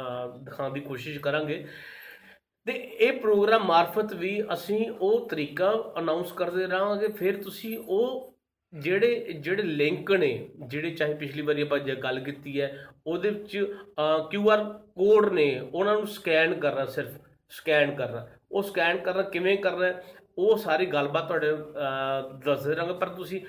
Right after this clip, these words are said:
ਲਗਾਤਾਰ ਕਿਰਪਾ ਕਰਿਓ, ਸਾਡੇ ਨਾਲ ਜੁੜਦੇ ਰਹੋ। ਅਹ, ਗੱਲਾਂ ਦਾ ਸਿਲਸਿਲਾ ਲਾਈਵ ਉੱਦਾਂ ਹੀ ਚੱਲਦਾ ਰਹੂਗਾ। ਮੈਂ ਡਾਕਟਰ ਜਗਵਿੰਦਰ ਦਾ ਪਹਿਲਾਂ ਸਵਾਗਤ ਕਰਦਾ ਜੀ। ਡਾਕਟਰ ਸਾਹਿਬ, ਤੁਹਾਡਾ ਬਹੁਤ ਬਹੁਤ ਸ਼ੁਕਰੀਆ ਜੀ, ਤੁਸੀਂ, ਅਹ, ਪਹੁੰਚੇ ਹੋ।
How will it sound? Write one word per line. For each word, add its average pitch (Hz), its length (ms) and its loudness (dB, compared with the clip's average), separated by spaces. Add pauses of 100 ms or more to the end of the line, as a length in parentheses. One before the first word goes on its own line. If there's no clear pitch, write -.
(220)
ਲਗਾਤਾਰ 170 360 2
ਕਿਰਪਾ 170 400 -2
ਕਰਿਓ, 175 360 -6 (180)
ਸਾਡੇ 160 300 4
ਨਾਲ 165 220 2
ਜੁੜਦੇ 147 460 0
ਰਹੋ। 123 280 -6
ਅਹ, - 680 -4
ਗੱਲਾਂ 170 340 2
ਦਾ 196 200 0
ਸਿਲਸਿਲਾ 170 720 -4
ਲਾਈਵ 147 360 0
ਉੱਦਾਂ 147 180 -4
ਹੀ 170 60 -4
ਚੱਲਦਾ 160 220 -2
ਰਹੂਗਾ। 170 380 -2 (400)
ਮੈਂ 196 200 6
ਡਾਕਟਰ 190 240 4
ਜਗਵਿੰਦਰ 165 480 -4
ਦਾ 190 460 2 (300)
ਪਹਿਲਾਂ 208 180 4
ਸਵਾਗਤ 180 460 0
ਕਰਦਾ 170 320 0
ਜੀ। 165 200 -6 (300)
ਡਾਕਟਰ 170 200 4
ਸਾਹਿਬ, 202 240 2 (300)
ਤੁਹਾਡਾ 160 220 4
ਬਹੁਤ 151 220 2
ਬਹੁਤ 180 120 -2
ਸ਼ੁਕਰੀਆ 160 360 -4
ਜੀ, 165 160 -6 (140)
ਤੁਸੀਂ, 156 380 -8
ਅਹ, 135 400 -2
ਪਹੁੰਚੇ 156 380 -2
ਹੋ। 160 220 -2